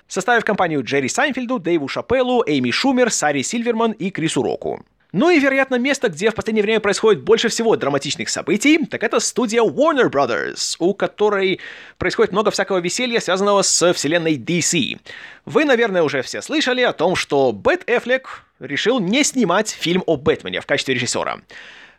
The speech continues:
Как он сам говорит, это из-за того, что он не уверен в том, что сможет оптимально выполнять две важнейшие функции, а именно играть главную роль такого персонажа и при этом еще и стоять за камерой,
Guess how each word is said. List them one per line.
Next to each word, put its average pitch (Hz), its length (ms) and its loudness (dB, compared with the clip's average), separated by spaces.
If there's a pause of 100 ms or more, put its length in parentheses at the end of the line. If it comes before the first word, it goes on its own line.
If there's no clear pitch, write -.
Как 220 140 -4
он 320 80 2
сам 294 160 2
говорит, 233 240 0
это 220 180 -4
из-за 190 160 -4
того, 202 160 0
что 180 320 2
он 180 200 2
не 190 80 4
уверен 165 280 2
в - 60 -8
том, 147 120 2
что 131 280 0
сможет 131 520 0
оптимально 139 600 0
выполнять 131 360 -4
две 117 380 -2
важнейшие 123 540 -2
функции, 262 600 -2
а 156 120 -2
именно 175 240 0
играть 156 420 -2
главную 147 380 0
роль 147 160 2
такого 147 280 -2
персонажа 143 440 -2
и 139 180 -2
при 143 140 -2
этом 135 140 -4
еще 143 120 -2
и 139 60 -2
стоять 143 220 -2
за 139 100 -2
камерой, 127 440 0